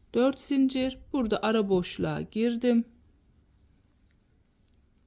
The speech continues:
Bir fıstık. Kapattım. Dört zincir.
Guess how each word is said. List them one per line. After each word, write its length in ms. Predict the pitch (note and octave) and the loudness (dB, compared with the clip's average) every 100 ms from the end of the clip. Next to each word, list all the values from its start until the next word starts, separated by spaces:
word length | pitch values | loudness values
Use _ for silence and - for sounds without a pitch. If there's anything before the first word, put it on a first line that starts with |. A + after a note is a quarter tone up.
| _ _ _ _ _ _ _ _ _ _ _ _ _ _ _ _ _ _ _ _ - | _ _ _ _ _ _ _ _ _ _ _ _ _ _ _ _ _ _ _ _ -4
Bir 140 | A#3 | -4
fıstık. 880 | A#3 - B3 - - B3+ B3+ - - _ _ _ _ _ | -4 -4 -6 -6 -4 -2 -2 -8 -20 _ _ _ _ _
Kapattım. 840 | F3 - - _ - F3+ G3+ A3+ _ _ _ _ _ _ _ _ _ _ _ _ _ - | -10 -8 -14 _ -10 -4 -2 -4 _ _ _ _ _ _ _ _ _ _ _ _ _ -4
Dört 240 | A#3 C4 C4 | -2 -2 -4
zincir. 720 | C4 B3+ B3 B3+ B3 B3 | 2 4 4 4 0 -2